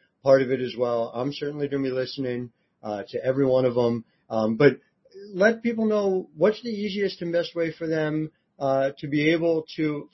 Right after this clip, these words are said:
follow the podcast itself. Uh, you know, along with obviously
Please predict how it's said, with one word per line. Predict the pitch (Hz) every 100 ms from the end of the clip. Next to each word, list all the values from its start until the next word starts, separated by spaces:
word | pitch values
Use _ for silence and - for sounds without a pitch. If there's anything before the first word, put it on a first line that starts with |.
| -
follow | 156 151 151
the | 139
podcast | 151 147 147 151 143
itself. | 139 - 160 123 -
Uh, | 117
you | 113 139
know, | 131
along | 127 156 151
with | 143
obviously | 143 147 - 147 143